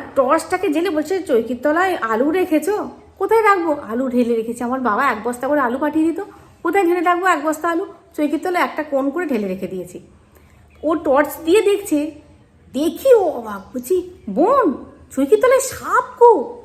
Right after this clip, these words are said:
আমি বলছি, "কী সাপ?" বলছে, "জানি না, তবে সাপ, বেশ বড় রকমের একটা সাপ।" আর আমি বলছি, ছেলেকে তখন বুকে আগড়ে ধরে, হ্যাঁ, আমি বলছি, "আমি নামবো, এখান থেকে নেমে পড়বো?"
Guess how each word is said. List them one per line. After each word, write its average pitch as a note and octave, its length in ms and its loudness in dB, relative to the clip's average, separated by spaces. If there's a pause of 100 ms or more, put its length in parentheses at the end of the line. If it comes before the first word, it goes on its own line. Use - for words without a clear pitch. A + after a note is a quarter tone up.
আমি D4 100 0
বলছি, G#4 100 0
"কী A#4 240 -6
সাপ?" G4 320 2 (180)
বলছে, E4+ 180 -4
"জানি B3 240 -4
না, E4 120 0
তবে D4 220 -6
সাপ, B3 460 -4 (500)
বেশ A#3+ 140 -4 (100)
বড় G3+ 200 -2
রকমের D#4+ 300 2
একটা D4+ 180 -6
সাপ।" G#3 280 -10 (1040)
আর - 40 -20 (100)
আমি D#4 200 4
বলছি, G4+ 460 2 (240)
ছেলেকে - 320 -8
তখন G4 300 2
বুকে B3 260 -2
আগড়ে C4 460 -2
ধরে, D4 560 0 (600)
হ্যাঁ, F#4+ 120 -2
আমি B3+ 100 0
বলছি, D4 160 0
"আমি G#4 80 4
নামবো, D4+ 680 4 (140)
এখান D4 160 2
থেকে G4+ 160 2
নেমে D4 200 4
পড়বো?" A4 380 4